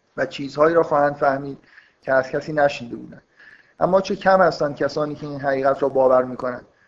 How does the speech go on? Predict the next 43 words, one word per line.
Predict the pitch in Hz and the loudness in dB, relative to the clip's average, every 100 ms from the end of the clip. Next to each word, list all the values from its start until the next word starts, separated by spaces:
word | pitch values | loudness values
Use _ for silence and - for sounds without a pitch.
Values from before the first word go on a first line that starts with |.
| _ | _
چه | - 156 | -10 -6
کمند | - 165 160 143 | 2 4 4 2
کسانی | 139 - 143 143 | -4 -4 -4 -6
که | 139 | -6
خداوند | 143 135 135 143 143 | 0 2 4 2 0
این | 139 | -4
حقیقت | 131 131 131 131 | -6 -4 -4 -4
را | 131 | -2
بر | 127 | -2
آنان | 127 131 | -2 -4
آشکار | 131 123 - 127 127 | -4 -6 -4 -6 -6
ساخته | - 123 - | -8 -12 -10
است. | - - - _ _ - | -14 -14 -20 _ _ -4
در | 143 | -2
نظر | 143 143 143 | 0 2 2
خدا | 143 147 170 | 2 0 2
او | 180 | 0
مانند | 165 151 160 165 | 0 0 0 -2
درخت | 156 156 160 | 0 0 0
سبزی | 165 - 165 170 165 | -6 -2 0 0 -6
بود | 156 156 | -8 -8
که | - | -4
در | 139 131 | -2 0
زمین | 135 143 151 | -2 -4 -8
خشک | - 156 156 - | -4 -4 -4 -6
و | 131 | -10
شوره‌زار | - 135 131 123 143 139 | -10 -10 -6 2 2 2
رویید | 131 143 160 170 _ _ _ _ _ _ - | -4 -8 -10 -12 _ _ _ _ _ _ -4
و | 131 | -2
ریشه | 131 135 170 | -2 -2 -2
دواند، | 160 156 151 151 151 156 160 _ - | 2 2 2 -4 -6 -14 -20 _ -8
اما | 143 143 | -4 -2
در | 139 131 | -2 -4
نظر | 131 131 131 | -4 -2 -2
ما | 135 147 160 160 _ _ _ | -2 0 -2 -6 _ _ _
او | 147 | -10
زیبایی | 143 139 135 139 143 160 | -10 -10 0 2 4 2
و | 165 | 2
جلوه‌ای | 151 139 135 151 156 | 0 -2 0 -2 2
نداشت | 156 147 123 - | 2 2 0 -4
که | 127 | -12
مشتاقش | 131 123 127 123 117 | -10 -6 -4 -4 -6
باشیم. | 123 120 - | -8 -10 -12